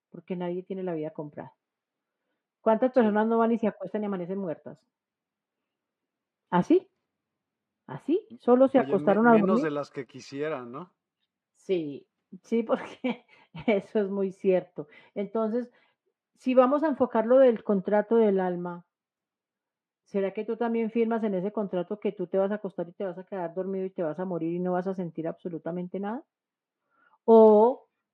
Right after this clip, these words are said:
Speaker 1: firmas en ese contrato que vas en un carro y te vas a estrellar y vas a padecer con el fuego y el sufrimiento y todo?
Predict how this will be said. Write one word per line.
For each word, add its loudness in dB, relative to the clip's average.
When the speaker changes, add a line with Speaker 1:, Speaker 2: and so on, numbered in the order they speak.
Speaker 1:
firmas 0
en -2
ese -4
contrato -4
que -6
vas -2
en -6
un -4
carro -2
y -10
te -2
vas -2
a -2
estrellar 4
y 2
vas 0
a -6
padecer 2
con -2
el 0
fuego 2
y 4
el -2
sufrimiento -8
y -10
todo? -8